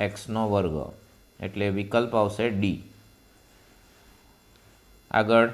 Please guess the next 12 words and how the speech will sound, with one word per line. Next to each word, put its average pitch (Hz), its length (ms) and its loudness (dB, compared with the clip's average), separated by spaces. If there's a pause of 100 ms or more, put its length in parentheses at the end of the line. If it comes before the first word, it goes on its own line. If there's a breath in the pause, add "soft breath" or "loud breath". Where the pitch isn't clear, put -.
(600)
સવાલ 117 360 4
નંબર 120 280 2 (120)
છ - 20 -2 (500)
જેમાં 113 280 0
પણ 120 240 0
ગુણાકાર 120 500 4
છે. 127 140 2
તો 120 140 -4
પહેલે 107 300 2
સંખ્યાનો 113 600 0
સંખ્યા 113 520 0
સાથે, 120 260 2